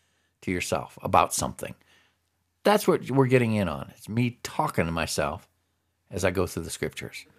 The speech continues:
So let's take a look at Exodus thirty-four. The Lord said to Moses, "Chisel out two stone tablets,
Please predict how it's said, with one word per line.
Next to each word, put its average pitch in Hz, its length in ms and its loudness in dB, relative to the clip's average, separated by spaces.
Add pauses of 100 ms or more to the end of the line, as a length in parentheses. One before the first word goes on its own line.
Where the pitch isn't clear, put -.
(560)
So - 140 4
let's 175 140 8
take 190 140 10
a 170 60 4
look 127 200 8
at 113 80 0
Exodus - 400 0
thirty-four. 107 720 -2 (1400)
The 113 100 2
Lord 139 240 12
said 135 180 8
to 120 60 4
Moses, 110 560 2 (500)
"Chisel 208 340 8
out 170 280 2
two 165 260 6
stone 143 380 4
tablets, 104 640 -2